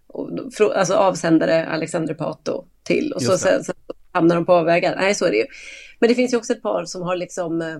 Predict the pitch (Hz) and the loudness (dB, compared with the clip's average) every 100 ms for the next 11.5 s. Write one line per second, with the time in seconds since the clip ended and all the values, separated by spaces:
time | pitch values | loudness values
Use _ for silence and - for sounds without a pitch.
0 | - _ - 170 160 156 - _ _ - | -16 _ -8 -4 -4 -4 -10 _ _ -14
1 | - 170 - _ - - 170 170 165 165 | -4 -4 -4 _ -12 -6 -4 -2 -2 -2
2 | 165 170 196 175 - 165 - 180 - 165 | -4 2 2 2 -2 -4 -4 -6 -6 -4
3 | 190 - 185 - - - 240 220 208 214 | -6 0 0 0 -8 -4 2 2 2 -4
4 | 202 151 139 143 143 175 190 180 160 165 | -2 -2 0 -4 0 2 2 2 2 2
5 | 165 165 - _ - - 160 156 165 - | 0 -4 -12 _ -14 -10 -2 -2 -2 -6
6 | - 247 226 220 - 247 180 175 185 - | 0 4 4 2 0 2 2 0 -2 -2
7 | 196 196 202 214 208 190 185 180 175 - | 0 0 2 4 6 6 4 2 -2 -6
8 | _ _ - - - 240 160 147 147 156 | _ _ -6 -4 -2 -2 0 0 0 0
9 | 156 - 143 - - 135 131 - 123 120 | -2 -2 -4 -6 -6 -4 -2 0 -2 -2
10 | 110 117 131 120 - 143 120 104 120 123 | -4 -4 -4 -6 -4 -2 -2 0 0 -2
11 | - 135 - 123 113 | -6 -6 -4 -4 -4